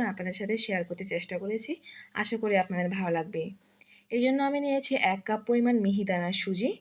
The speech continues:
আপনারা চাইলে মোটা দানার যে সুজিটা থাকে সেটাও নিতে পারেন।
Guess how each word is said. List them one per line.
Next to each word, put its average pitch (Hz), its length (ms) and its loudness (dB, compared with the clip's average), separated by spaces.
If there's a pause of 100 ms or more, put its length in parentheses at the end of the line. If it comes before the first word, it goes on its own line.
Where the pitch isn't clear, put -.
(400)
আপনারা 254 280 2
চাইলে 247 180 6 (100)
মোটা 202 220 6
দানার 226 220 4
যে 240 120 4
সুজিটা 226 280 2
থাকে 240 220 -2
সেটাও 185 280 -4
নিতে 170 220 2
পারেন। 156 220 -2